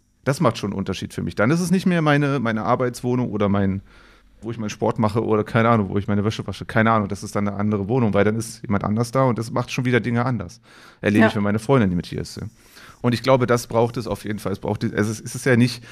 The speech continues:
Speaker 1: ich würde es nicht mal als Ausbruch bezeichnen, also es klingt so, als ob man in einem Gefängnis wäre, weil das ist es ja nicht, sondern es ist, es ist halt ein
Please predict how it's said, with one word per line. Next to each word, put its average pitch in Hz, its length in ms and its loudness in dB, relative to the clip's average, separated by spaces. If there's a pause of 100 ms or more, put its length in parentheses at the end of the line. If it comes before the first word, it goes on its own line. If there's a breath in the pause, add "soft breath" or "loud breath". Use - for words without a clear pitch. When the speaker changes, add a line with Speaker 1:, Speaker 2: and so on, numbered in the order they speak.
(400 loud breath)
Speaker 1:
ich - 120 -8
würde 139 140 2
es 123 40 -2
nicht 143 160 -2
mal 131 120 2
als 101 120 0
Ausbruch 120 680 2
bezeichnen, 120 500 0
also 101 140 -2
es - 100 -8
klingt 139 200 0
so, 110 140 0
als 101 160 0
ob 98 100 -8
man 107 120 4
in 107 80 4
einem 101 160 2
Gefängnis 131 500 2
wäre, 95 240 -2
weil 98 100 2
das 98 180 -4
ist 120 100 -8
es 127 120 -6
ja 95 120 2
nicht, 110 280 -4 (380 soft breath)
sondern 110 300 2
es 110 100 -4
ist, - 280 -12 (120)
es 110 140 -8
ist 117 160 -8
halt 117 200 4
ein 110 540 4